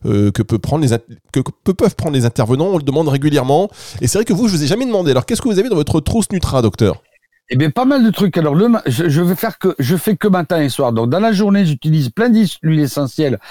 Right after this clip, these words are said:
Speaker 2: en fonction du besoin. Euh, donc, j'ai, elles sont sur mon bureau. Non, on n'en parle pas parce que là, c'est, c'est vraiment, euh,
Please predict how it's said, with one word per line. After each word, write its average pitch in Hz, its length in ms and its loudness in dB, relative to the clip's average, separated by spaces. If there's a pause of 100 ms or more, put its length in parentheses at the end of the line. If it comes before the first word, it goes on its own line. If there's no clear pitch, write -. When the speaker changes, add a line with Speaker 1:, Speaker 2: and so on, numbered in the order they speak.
(180)
Speaker 2:
en 131 120 -2
fonction 175 380 -2
du 139 120 2
besoin. 120 360 0 (960)
Euh, 120 160 0
donc, 131 260 -2
j'ai, 127 120 0
elles 120 120 0
sont 175 160 -2
sur 160 180 -2
mon 143 140 2
bureau. 143 300 2
Non, 127 180 0
on 123 60 0
n'en 127 100 -2
parle 127 320 -2
pas 135 160 -2
parce 110 160 -6
que - 80 -6
là, 107 140 -2
c'est, 95 340 0
c'est 92 160 -8
vraiment, 107 320 -2
euh, 92 180 0